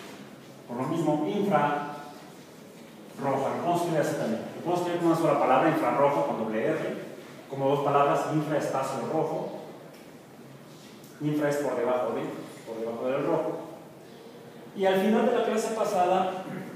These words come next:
les mostré una lámpara que, si ustedes la ven, que no es muy recomendable, se ve como que emite luz violeta. La lámpara se ve violeta.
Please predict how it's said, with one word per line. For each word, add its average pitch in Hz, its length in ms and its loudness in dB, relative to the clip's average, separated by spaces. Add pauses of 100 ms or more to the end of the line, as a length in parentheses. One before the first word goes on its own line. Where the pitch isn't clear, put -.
(760)
les 156 140 -4
mostré 151 300 4
una 170 760 6
lámpara 160 680 6
que, 127 500 -2 (240)
si 165 80 -4
ustedes 208 340 6
la 185 160 8
ven, 165 440 2
que 135 80 -2
no 131 80 2
es 131 60 0
muy 147 120 2
recomendable, 151 540 4 (560)
se 156 180 -2
ve 180 480 2
como 151 220 -2
que 151 80 0
emite 165 260 4
luz 151 240 0
violeta. 160 380 0 (960)
La 127 60 -6
lámpara 127 300 -2
se 120 200 -4
ve 117 60 -2
violeta. 123 420 -6